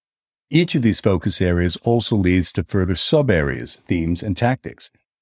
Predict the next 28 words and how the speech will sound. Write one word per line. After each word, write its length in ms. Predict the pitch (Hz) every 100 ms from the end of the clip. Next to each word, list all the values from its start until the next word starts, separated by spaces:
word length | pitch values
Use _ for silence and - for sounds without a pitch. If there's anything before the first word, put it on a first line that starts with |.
| _ _ -
For 140 | 131
example, 580 | 110 113 110 120 110 101
winning 320 | 98 104 107 104
at 100 | 95
the 80 |
ballot 380 | 82 101 147 -
box 420 | - 95 - -
involves 460 | - 107 113 113 -
things 280 | 117 113 107
that 120 | 98
range 300 | 107 110 107
from 200 | - 110
candidate 640 | - 113 113 110 107 107
selection 720 | - 98 131 156 - 107 104 - _ -
and 120 | 101
development 640 | 87 120 95 80 82 - - - _ _ _ _
through 380 | 107 113 113 113
election 480 | 92 98 - - 120
campaigns 540 | 127 117 117 123 120
all 180 | 113 120
the 80 | 123
way 260 | 120 123
to 300 | 120 - 120
reactive 540 | 113 104 131 - 87 -
measures 340 | 76 82 98
such 220 | - 104
as 100 | 110
recalls. 640 | 90 117 139 73 60 -